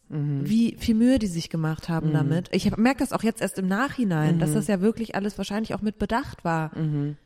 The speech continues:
Speaker 2: um uns den
Speaker 1: Total.
Speaker 2: Schock da zu nehmen.
Speaker 1: Absolut. Und das muss man sich überlegen. Und weißt du, wir, s-, ne, jetzt in Anführungsstrichen, wir waren jetzt nur ein kleiner Fall, ne?
Speaker 2: Ja.
Speaker 1: So, was die tagtäglich sehen müssen,
Speaker 2: Absolut.
Speaker 1: ne? Also ohne Scheiß.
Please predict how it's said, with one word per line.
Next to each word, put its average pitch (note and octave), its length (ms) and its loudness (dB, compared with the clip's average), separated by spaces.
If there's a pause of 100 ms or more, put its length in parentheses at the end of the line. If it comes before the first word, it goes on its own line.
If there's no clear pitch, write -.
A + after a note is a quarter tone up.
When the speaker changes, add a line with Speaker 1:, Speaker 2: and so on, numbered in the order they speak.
(200)
Speaker 2:
um G#3+ 180 6
uns - 120 6
den A3+ 160 6
Speaker 1:
Total. F3+ 80 6
Speaker 2:
Schock C4 160 4
da A#3+ 160 4
zu - 160 0
nehmen. F3 160 6
Speaker 1:
Absolut. D#3+ 560 2 (720)
Und F#3 200 2
das F3 140 2
muss F3+ 160 -2
man E3 140 0
sich D3 140 -6
überlegen. D3+ 320 -2
Und C#3 180 -4
weißt D3 220 0
du, D3 80 -12
wir, D3+ 140 -2
s-, C#3+ 140 -8 (340)
ne, C#3 220 -4 (220)
jetzt B2+ 340 -6
in B2 80 -6
Anführungsstrichen, C#3 840 -6
wir D3 160 -2
waren C#3+ 160 -2
jetzt C3+ 180 -8
nur D3 220 -4
ein C#3 180 -6 (140)
kleiner C#3 420 -2
Fall, B2+ 340 -8
ne? G3 80 2
Speaker 2:
Ja. F#3 160 6 (440)
Speaker 1:
So, D3+ 320 -6
was C#3+ 220 -6
die C3+ 160 -10
tagtäglich D#3+ 680 -6
sehen D3 260 -4
müssen, B2+ 100 -2
Speaker 2:
Absolut. D3 680 4
Speaker 1:
ne? - 40 -6
Also C3+ 240 -2
ohne D#3+ 240 -2
Scheiß. D#3+ 240 -2